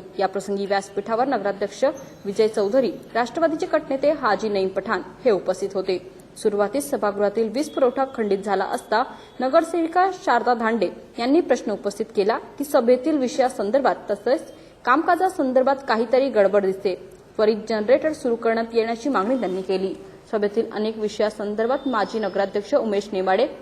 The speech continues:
नगरसेवक पिंटू कोठारी, प्रमोद नेमाडे, युवराज लोणारी, रमेश नागराणी, राजेंद्र आवटे, महिला सदस्या नंदा निकम यांनी जनहिताच्या दृष्टीने प्रखर विरोध करून विषय मंजुरीसाठी विरोध केला.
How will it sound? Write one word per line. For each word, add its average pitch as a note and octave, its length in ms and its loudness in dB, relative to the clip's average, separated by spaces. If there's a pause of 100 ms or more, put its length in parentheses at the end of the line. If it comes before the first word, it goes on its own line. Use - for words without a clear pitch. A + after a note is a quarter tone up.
(300)
नगरसेवक E4+ 400 0
पिंटू B3+ 320 -2
कोठारी, G#3 420 2 (140)
प्रमोद F#3+ 300 -2
नेमाडे, F#3 340 0 (160)
युवराज F#3+ 320 0
लोणारी, G3+ 340 0 (380)
रमेश C#4 280 0
नागराणी, G3 420 0 (580)
राजेंद्र G3+ 360 0
आवटे, F#3+ 420 2 (240)
महिला C4 280 4
सदस्या D#4 420 -2
नंदा G#3 300 0
निकम G3+ 300 -2 (260)
यांनी C#4 340 2
जनहिताच्या E4 640 4
दृष्टीने C4+ 500 -2
प्रखर A#3 360 0
विरोध G#3 300 4
करून G3 300 2 (340)
विषय B3 300 0
मंजुरीसाठी C4+ 680 2
विरोध G3 220 -2 (120)
केला. F3+ 200 0